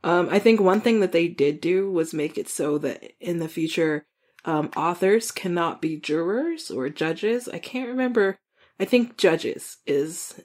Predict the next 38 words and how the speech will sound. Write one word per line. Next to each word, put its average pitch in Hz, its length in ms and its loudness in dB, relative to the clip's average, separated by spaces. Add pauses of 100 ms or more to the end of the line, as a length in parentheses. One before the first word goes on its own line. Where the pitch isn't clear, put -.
is 151 240 -4
what 151 240 -4 (140)
we 147 140 0
were. 123 380 -6 (400)
Um, 196 500 6 (360)
w-, 185 180 -4 (120)
because, 190 460 4 (100)
like, 175 440 2 (100)
and 196 320 6
they 202 160 8
can 220 200 4
come 208 220 0
after 170 340 -2
me 160 280 -4
and, 147 360 -6 (400)
and, 160 340 0
um, 156 500 -2
stab 160 360 0
me 151 280 -2
in 156 160 -2
the, 156 160 -4 (180)
in 165 200 2
the 156 80 2
back 156 500 -4 (100)
if, - 480 -4 (160)
if 180 180 2
I 175 140 4
am 160 320 2 (140)
breaking 165 360 0
a 156 40 -6
cardinal 160 480 -2
rule 175 240 0
here. 151 400 -4 (440)
But 170 400 6 (280)
I 214 200 10
will 196 220 8
say 202 460 6
that 170 440 0